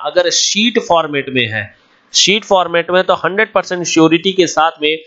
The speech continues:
या तो वो एंडेसाइट है, उसके भी चांसेस कम है, बसाल्ट के होने के सबसे ज्यादा चांसेस होते हैं। और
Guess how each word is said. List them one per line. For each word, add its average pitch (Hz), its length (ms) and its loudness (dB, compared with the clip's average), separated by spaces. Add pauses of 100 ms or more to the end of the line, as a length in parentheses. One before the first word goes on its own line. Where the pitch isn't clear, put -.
(320)
या 143 140 2
तो 175 160 -2
वो 175 220 2
एंडेसाइट 180 600 0
है, 156 320 0
उसके 202 220 0
भी 208 100 -4
चांसेस 175 380 0
कम 156 220 0
है, 135 160 -2
बसाल्ट 185 460 0
के 185 120 -2
होने 156 240 2
के 160 120 -4
सबसे 156 300 -2
ज्यादा 147 200 4
चांसेस 139 460 0
होते 139 240 2
हैं। 135 80 0
और 185 340 2